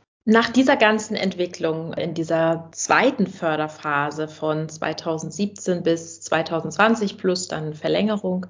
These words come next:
und den weiteren Grundstein, der dort gelegt wurde,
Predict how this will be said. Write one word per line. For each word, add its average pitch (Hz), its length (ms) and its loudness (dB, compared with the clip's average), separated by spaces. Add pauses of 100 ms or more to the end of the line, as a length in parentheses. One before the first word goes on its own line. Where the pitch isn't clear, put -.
und 170 400 -8
den 175 140 -4
weiteren 165 420 -4
Grundstein, 196 560 2
der 180 100 0
dort 175 180 -2
gelegt 196 460 0
wurde, 185 360 6